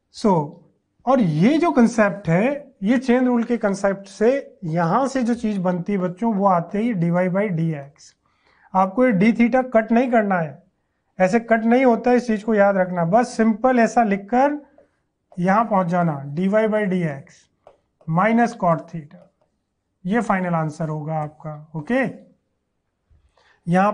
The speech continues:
पेन मत चला देना, ऐसे इस तरीके से d theta कट नहीं होता है। चेन रूल से इसका एक कंप्लीट प्रूफ बनता है,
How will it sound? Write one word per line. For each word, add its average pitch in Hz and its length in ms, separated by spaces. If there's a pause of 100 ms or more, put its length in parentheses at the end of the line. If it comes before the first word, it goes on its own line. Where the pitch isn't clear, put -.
पेन 208 160
मत 214 140
चला 214 240
देना, 180 300 (880)
ऐसे 180 300 (140)
इस 180 120
तरीके 190 240
से 214 140
d 180 180
theta 196 280 (120)
कट 185 160
नहीं 208 180
होता 160 320
है। 131 140 (420)
चेन 190 200
रूल 202 180
से 202 120
इसका 190 240
एक 190 180
कंप्लीट 190 380
प्रूफ 202 240
बनता 185 340
है, 240 140